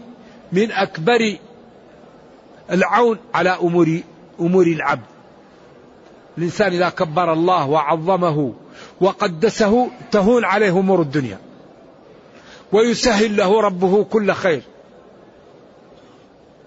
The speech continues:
ويكون من عباد الله الصالحين،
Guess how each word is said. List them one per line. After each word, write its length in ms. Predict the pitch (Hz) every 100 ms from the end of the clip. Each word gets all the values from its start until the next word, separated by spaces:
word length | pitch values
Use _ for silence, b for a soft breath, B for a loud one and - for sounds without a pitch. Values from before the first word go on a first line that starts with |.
| - B B -
ويكون 580 | 196 226 - 254 247 220
من 80 | 202
عباد 380 | 190 226 226
الله 320 | 220 214 226 202
الصالحين، 800 | - 226 220 220 160 247 254